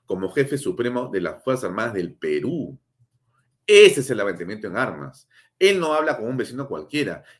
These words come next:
Él no habla como usted o como yo, que vamos a decir lo que sea en la calle y no tiene una repercusión. Él habla como presidente del Perú y lanza una orden. Y él es jefe supremo de las Fuerzas Armadas del Perú, porque lo dice la Carta Magna.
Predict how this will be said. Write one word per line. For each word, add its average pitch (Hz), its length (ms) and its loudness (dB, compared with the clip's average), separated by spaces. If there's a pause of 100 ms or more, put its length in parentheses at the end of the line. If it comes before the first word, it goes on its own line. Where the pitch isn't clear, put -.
Él 185 140 0
no 170 80 -2
habla 175 160 -2
como 95 180 -8
usted 151 260 -2
o 131 100 -2
como 87 200 -8
yo, 127 160 0
que 117 80 -6
vamos 123 260 -4
a 101 40 -6
decir 127 180 -8
lo 135 120 -4
que - 140 -8
sea 156 160 -2
en 135 120 -2
la 80 140 -6
calle 127 200 0
y 101 180 -8
no 139 180 -8
tiene 143 360 -6 (200)
una 135 200 -4
repercusión. 123 1120 -2 (600)
Él 131 280 -2
habla 131 320 -8
como 101 260 -12
presidente 120 640 -8
del 95 180 -8
Perú 123 320 -6
y 95 100 -8
lanza 113 420 -8
una 110 400 -6
orden. 80 640 -6 (760)
Y 107 140 -4
él 120 100 -2
es 123 260 -4 (160)
jefe 127 360 -4
supremo 120 560 -6
de 95 140 -4
las 78 200 -10
Fuerzas 127 260 -4
Armadas 101 280 -8
del 104 140 -8
Perú, 117 220 -6
porque 101 180 -6
lo 95 80 -6
dice 110 140 -10
la 82 140 -8
Carta - 320 -4
Magna. 85 640 -6